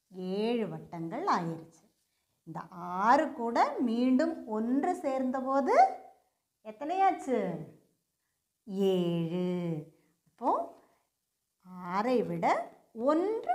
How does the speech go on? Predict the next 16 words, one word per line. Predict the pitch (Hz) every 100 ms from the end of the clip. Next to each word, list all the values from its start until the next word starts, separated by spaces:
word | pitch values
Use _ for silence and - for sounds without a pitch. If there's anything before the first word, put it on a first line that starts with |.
| 719 330
கூடுதலா | 285 262 214 208 196 285
இருக்குது | - 165 175
இல்லையா? | 220 403 494 214 160 160 - _ _ _ _ 170
முதல்ல | 175 202 240 285 311
ரெண்டு | 220 208 247 254
ஒரே | 196 196 220 285 320
அளவா | 240 226 277 254
இருந்தது, | 220 208 180 175 180 196 311 302 190
ஆறு, | 196 202 202 180
ஆறுன்னு | 180 180 185 214 226
இருந்துச்சு. | 185 170 170 196 214 330 571 - - _ - 185
மீண்டும் | 220 247 277 392 311
ஒன்று | 269 254 320 539 - - 214
அதிகமா | 214 294 302 349 349 339 277
வரைந்த | 220 202 190 180 165
போது | 175 185